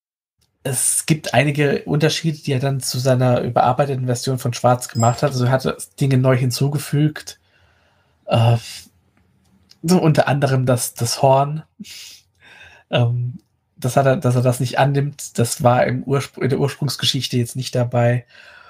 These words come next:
Und verschiedene Figuren und Namen. Äh, Shimi hat er dann später erst zum ersten Mal hier erwähnt.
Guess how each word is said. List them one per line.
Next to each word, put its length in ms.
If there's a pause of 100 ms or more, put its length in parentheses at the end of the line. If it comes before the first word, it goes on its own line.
(280)
Und 320 (340)
verschiedene 640
Figuren 960
und 380
Namen. 580
Äh, 200 (320)
Shimi 680 (400)
hat 160
er 60
dann 260
später 540
erst 520
zum 120
ersten 300
Mal 80
hier 140
erwähnt. 540